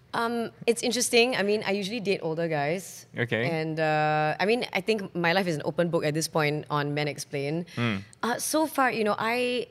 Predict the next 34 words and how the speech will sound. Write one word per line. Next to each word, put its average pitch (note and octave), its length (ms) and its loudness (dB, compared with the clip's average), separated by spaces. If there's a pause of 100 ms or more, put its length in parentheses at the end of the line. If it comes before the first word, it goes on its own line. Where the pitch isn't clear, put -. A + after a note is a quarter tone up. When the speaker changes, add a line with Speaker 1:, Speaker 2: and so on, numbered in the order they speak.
(140)
Speaker 1:
as, F3 480 0 (100)
as F3 140 2
a E3+ 80 2
partner, D#3+ 600 0 (560)
I G3 100 4
don't G#3 300 2
expect - 800 -2
someone A3 400 -4
to G#3 140 -6
get - 360 -2
the F3 80 -2
bill E3+ 220 0
on E3+ 100 0
the D#3 80 -4
first D#3 340 -6
date. - 480 -4 (260)
Um, D#3 280 -2
in E3+ 120 -4
fact, - 280 -6
interesting G3 720 -2 (100)
thing, D#3+ 460 0 (400)
when F3+ 260 2
I E3+ 140 4
started G3+ 400 0 (360)
talking F3+ 340 -4
to F3+ 100 -6
my C#3+ 260 -4
current D3+ 300 -6
boyfriend, G3 520 -8 (580)
I F3+ 200 2
actually A#3 380 -2
manipulated F3 800 0
him E3 500 -2
to D#3 100 -6